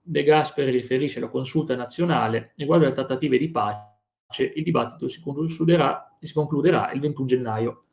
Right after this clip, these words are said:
Dodici gennaio, Ministero dell'Industria e del Commercio, alla presidenza del Dicastero, capo del Dicastero Giovanni Gronchi, D C, e del Ministro dei Lavori Pubblici Leone Cattani, P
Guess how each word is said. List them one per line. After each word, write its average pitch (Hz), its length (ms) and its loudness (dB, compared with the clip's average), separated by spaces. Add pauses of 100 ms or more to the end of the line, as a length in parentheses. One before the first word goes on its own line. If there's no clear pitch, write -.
(500)
Dodici 196 320 4
gennaio, 175 720 4
Ministero 160 500 2
dell'Industria 156 480 2
e 156 40 6
del 151 100 0
Commercio, 139 800 0
alla 143 160 -6
presidenza 156 420 2
del 131 140 0
Dicastero, 151 920 0
capo 143 280 0
del 127 100 4
Dicastero 127 500 0
Giovanni 131 360 0
Gronchi, 127 440 4
D 147 120 -4
C, 240 360 0 (440)
e 143 160 -6
del 143 160 2
Ministro 160 340 2
dei 135 80 2
Lavori 135 300 6
Pubblici 135 340 0
Leone 143 340 6
Cattani, 131 640 2 (220)
P - 80 -16